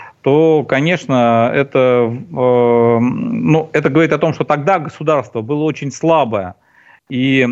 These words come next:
э, на улице, э, заведовали, ну, действительно, бандиты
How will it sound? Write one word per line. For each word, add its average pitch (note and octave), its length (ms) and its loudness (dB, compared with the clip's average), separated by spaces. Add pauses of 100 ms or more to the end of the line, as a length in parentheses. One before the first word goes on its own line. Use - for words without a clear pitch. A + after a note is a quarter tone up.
(720)
э, A#2+ 320 2
на C3 180 4
улице, C3 640 0 (300)
э, A2+ 220 2
заведовали, B2+ 1000 2
ну, C#3+ 120 0
действительно, B2 480 -2
бандиты C3 960 0